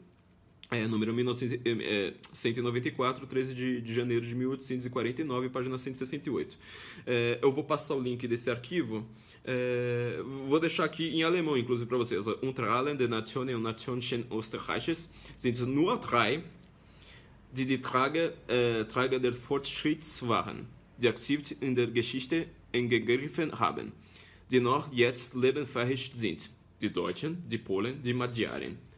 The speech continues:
Äh, Magyar, äh, Name, äh, Ungaru in Ungaru, ne? Daher sind sie jetzt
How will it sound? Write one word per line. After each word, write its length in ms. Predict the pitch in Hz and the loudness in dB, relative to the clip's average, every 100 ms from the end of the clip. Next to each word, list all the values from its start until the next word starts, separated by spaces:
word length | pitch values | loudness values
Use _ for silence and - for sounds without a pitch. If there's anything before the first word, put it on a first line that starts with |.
| - | -8
Äh, 280 | 92 85 | -6 -4
Magyar, 520 | 92 107 120 127 135 131 | 0 2 2 2 0 2
äh, 340 | 110 107 92 90 73 - 80 - | 0 -2 0 -2 -4 -6 -8 -8
Name, 400 | 80 95 101 101 | -6 -2 0 2
äh, 580 | 95 87 69 90 82 71 58 - - - - 82 - | 2 2 0 -2 -2 -2 -6 -14 -20 -6 -4 -4 -4
Ungaru 500 | - 135 160 143 123 | 2 4 6 6 6
in 140 | 120 107 | 4 0
Ungaru, 360 | 95 78 85 | 0 -4 -2
ne? 180 | 87 110 - - - - - - - | -4 -6 -8 -20 -20 -20 -20 -18 0
Daher 400 | 131 117 117 135 | 2 4 2 0
sind 240 | 131 147 | -2 -2
sie 160 | 120 139 | 0 4
jetzt 440 | 113 117 - - | 4 4 -2 -8